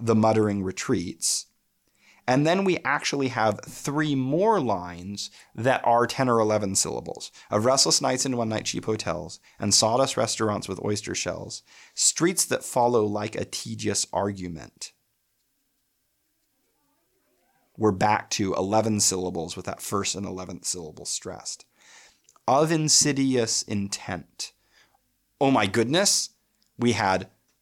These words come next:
a line of seven syllables, three long lines, a line of six syllables, three long lines, and now we have another line of seven syllables. "Streets that follow like a tedious argument, of insidious intent,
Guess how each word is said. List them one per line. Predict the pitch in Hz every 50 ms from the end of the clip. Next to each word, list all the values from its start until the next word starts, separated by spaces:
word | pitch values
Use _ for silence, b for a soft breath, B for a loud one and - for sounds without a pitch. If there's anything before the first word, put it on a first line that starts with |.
| _ _ _ _ _ _ _ _
a | 107 107
line | 110 104 101 104 117 120 117
of | 107
seven | - - 95 92 95
syllables, | 98 - 160 170 175 175 185 185 180 - - - _
three | - - - - - 120 123 131 143 156
long | 147 127 120 120 123 131 127
lines, | 120 113 104 98 92 92 104 110 120 120 - - b b b b b b b -
a | 120
line | 113 110 110 110 107
of | 101 95
six | - - - 98 -
syllables, | - 127 113 107 104 104 107 107 101 - -
three | - - 117 117 120
long | 120 113 110 107 107 101
lines, | 95 90 90 95 104 107 - -
and | - 127
now | 131 123 131
we | 147
have | 147 143
another | 151 156 160 175 190 196
line | 170 160 143 147 143
of | 139 131
seven | - 165 156 151 143 123
syllables. | - 120 107 95 90 87 87 87 95 101 - - _ _ _ _ _ _ _ _ _ _ _ _ _ _ _ _ - _
"Streets | - - 160 165 165 -
that | 165 127
follow | - 139 143 139
like | 127 123 123 117
a | 131
tedious | 120 - 123 117 117 113 104 -
argument, | - 104 107 101 98 92 92 92 92 - - B B B B B B B -
of | 131 139
insidious | 139 135 - - 135 123 120 117 107 -
intent, | 113 98 98 - - 87 87 82 - -